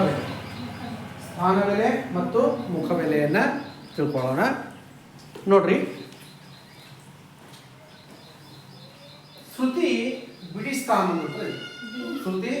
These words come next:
ಬಿಡಿ ಸ್ಥಾನ. ಅವಳು ಹಿಡ್ಕೊಂಡಿರುವಂತ ಕಾರ್ಡ್ ಎಷ್ಟಿದೆ? ನಾಲ್ಕು. ಬಿಡಿ ಸ್ಥಾನದಲ್ಲಿ ಇದ್ರ ಬೆಲೆ ಏನು ಚೇಂಜ್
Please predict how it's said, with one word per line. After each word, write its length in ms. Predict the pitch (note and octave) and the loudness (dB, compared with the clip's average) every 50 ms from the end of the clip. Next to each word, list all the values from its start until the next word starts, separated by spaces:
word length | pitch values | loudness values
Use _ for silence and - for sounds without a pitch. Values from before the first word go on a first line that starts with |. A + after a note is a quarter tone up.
| - - E3+ | -2 -2 0
ಬಿಡಿ 200 | E3 E3 F#3 G#3 - - | 0 0 2 0 0 0
ಸ್ಥಾನ. 220 | - - - - - - - - - - - - - - - - - - - - - - - - - - - - - - | 0 0 0 -2 -2 -6 -8 -10 -12 -14 -14 -16 -18 -20 -20 -20 -20 -20 -20 -20 -20 -20 -20 -20 -20 -20 -20 -18 -8 -2
ಅವಳು 140 | A3 B3 B3 A#3 | 2 4 6 6
ಹಿಡ್ಕೊಂಡಿರುವಂತ 540 | A#3 A#3 A#3+ C#4+ C#4+ C4+ C4+ C4+ C4 B3+ C4 C4 B3+ A#3+ | 6 6 4 2 2 4 4 4 4 2 2 0 2 4
ಕಾರ್ಡ್ 200 | A#3+ A#3+ A#3+ A#3 | 4 4 4 4
ಎಷ್ಟಿದೆ? 320 | A#3 - - A#3 A#3+ A#3+ B3+ B3+ B3+ - - - A#3 E4 | 2 0 -2 -2 0 0 0 0 -2 -4 -6 -4 0 4
ನಾಲ್ಕು. 400 | D#4+ - E4 - D4+ - B3 B3 B3 B3 A#3 G#3+ G#3 A3 G#3+ G#3+ A#3 A#3 A3+ A3 - - - - - - - - - - - - F3+ | 4 6 6 4 2 0 -2 -2 -2 -4 -4 -6 -8 -12 -14 -12 -12 -12 -12 -14 -14 -16 -18 -20 -20 -20 -20 -18 -18 -16 -12 -8 -4
ಬಿಡಿ 180 | A3+ A#3 D4 - - | -2 0 0 0 2
ಸ್ಥಾನದಲ್ಲಿ 580 | C#4+ C4+ C4 C4 C4 B3+ B3+ B3+ B3+ C4 C4+ C4 - - - - - - - B3 A#3 | 4 4 4 4 4 4 4 4 4 4 4 2 0 -2 -6 -8 -14 -18 -16 -10 -6
ಇದ್ರ 140 | A#3+ - G3 F#3+ A#3 | -2 -2 0 4 6
ಬೆಲೆ 160 | A#3+ B3+ B3 A#3 A#3 A#3 A#3 | 6 6 6 6 6 8 8
ಏನು 140 | A#3 B3 B3+ C4 - | 8 8 6 4 2
ಚೇಂಜ್ 200 | - G#3 G3+ F#3+ | 2 0 2 2